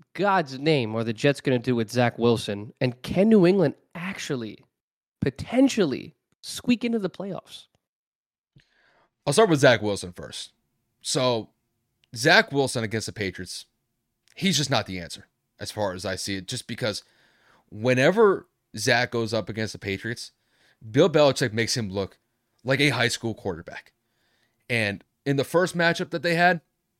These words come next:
Speaker 2: he had three interceptions. And honestly, some of the decisions that he made put the Jets behind the eight ball,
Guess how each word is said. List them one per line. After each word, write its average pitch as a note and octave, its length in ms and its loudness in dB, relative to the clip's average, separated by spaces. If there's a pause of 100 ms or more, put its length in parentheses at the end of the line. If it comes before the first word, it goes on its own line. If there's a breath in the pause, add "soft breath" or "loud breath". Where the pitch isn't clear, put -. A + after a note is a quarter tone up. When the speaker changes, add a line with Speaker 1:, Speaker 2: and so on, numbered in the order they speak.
(160)
Speaker 2:
he C#3 100 -2
had G#2 120 -2
three A#2 200 -4
interceptions. - 580 -6 (640)
And A2+ 180 -8
honestly, C3+ 420 -2
some C3 240 -4
of B2 80 -4
the B2 60 -2
decisions C3 400 -6
that D3+ 100 -6
he C3+ 100 -6
made C3+ 260 -4 (380 soft breath)
put D#3 100 -2
the C3+ 80 -2
Jets A#2+ 180 0
behind G#2+ 260 -4
the G#2+ 40 -4
eight B2+ 180 2
ball, B2 240 2